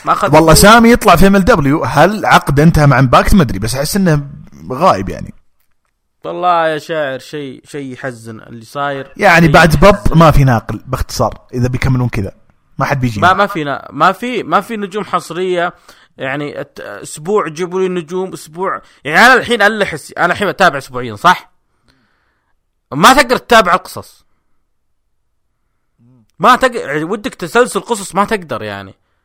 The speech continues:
Speaker 1: الآن بيصير موس هو الحين خصم جوني إمباكت، طيب وبراين كيج؟ ما هو الهوم كومينج بيلعب مع براين كيج.
Speaker 2: صح.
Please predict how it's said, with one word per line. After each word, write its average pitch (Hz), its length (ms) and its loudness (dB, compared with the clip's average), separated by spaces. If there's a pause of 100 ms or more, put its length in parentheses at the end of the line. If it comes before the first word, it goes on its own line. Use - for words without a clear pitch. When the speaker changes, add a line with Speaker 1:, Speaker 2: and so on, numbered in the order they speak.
(840)
Speaker 1:
الآن 208 300 4
بيصير 208 340 -4
موس 226 380 0
هو 214 260 6
الحين 196 320 -2
خصم 170 600 -2 (420)
جوني 208 280 0
إمباكت، 247 400 -2
طيب 208 280 -2
وبراين 214 640 0
كيج؟ 202 340 -2 (1000)
ما 120 80 -6
هو 139 60 0
الهوم 185 220 -2
كومينج 214 360 -2
بيلعب 208 280 2
مع 202 120 0
براين 208 320 0
كيج. 196 280 -6 (180)
Speaker 2:
صح. - 260 -4